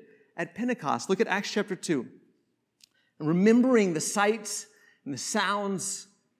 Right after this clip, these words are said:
probably the smells of Sinai and the tabernacle and the temple. And Luke writes in Acts chapter two and verse one,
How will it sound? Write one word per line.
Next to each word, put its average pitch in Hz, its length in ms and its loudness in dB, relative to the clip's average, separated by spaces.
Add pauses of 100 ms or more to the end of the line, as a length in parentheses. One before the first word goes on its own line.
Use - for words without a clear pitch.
(280)
probably 214 500 2
the 160 140 -2
smells 180 1040 -2 (500)
of - 100 -12
Sinai 151 680 -4 (840)
and 143 140 -8
the 143 40 -6
tabernacle 143 760 -2 (640)
and 147 140 -4
the 147 60 0
temple. - 640 -6 (840)
And 160 100 2
Luke 196 220 8
writes 190 200 4
in 190 80 0
Acts 180 200 0
chapter 190 200 0
two 196 220 2
and 170 80 2
verse 170 220 2
one, 165 320 0